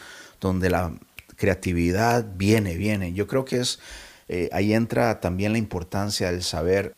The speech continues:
el tener presente que es bueno, eh, ejercitarla, ejer-, ejercitar la creatividad. Eh, ¿a qué me refiero? Escribir todos los días.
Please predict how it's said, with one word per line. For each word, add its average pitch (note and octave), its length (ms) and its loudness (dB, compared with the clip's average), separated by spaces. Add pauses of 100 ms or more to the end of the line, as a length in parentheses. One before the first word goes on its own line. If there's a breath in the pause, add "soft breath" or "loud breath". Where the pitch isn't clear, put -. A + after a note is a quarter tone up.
el F2 180 -6
tener G2 260 0
presente G2+ 520 0
que - 100 -6
es F#2 240 -6
bueno, F2+ 640 -4 (140)
eh, E2 560 -10 (680 loud breath)
ejercitarla, F2 1080 0
ejer-, - 480 -6
ejercitar F2 600 -2
la F#2+ 100 0
creatividad. F2 640 -4 (480 loud breath)
Eh, F#2 300 2
¿a E2+ 80 2
qué A2 120 0
me A2+ 120 4
refiero? A#2 500 2
Escribir A#2 540 2
todos G#2+ 260 4
los F2 220 0
días. E2+ 420 -6